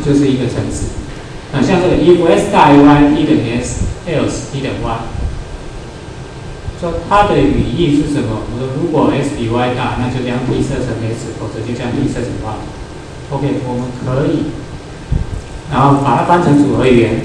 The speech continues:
哦，得到同样的意义的东西。好，所以其实我们做的编译器是什么？它是一个翻译器，它是把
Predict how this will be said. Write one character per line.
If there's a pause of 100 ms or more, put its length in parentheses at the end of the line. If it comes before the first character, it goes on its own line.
哦，
得
到
同
样
的 (180)
意
义 (340)
的
东
西。 (3000)
好，
所
以
其
实 (420)
我
们
做
的
编
译
器
是
什
么？ (420)
它
是
一
个
翻
译
器， (1400)
它
是
把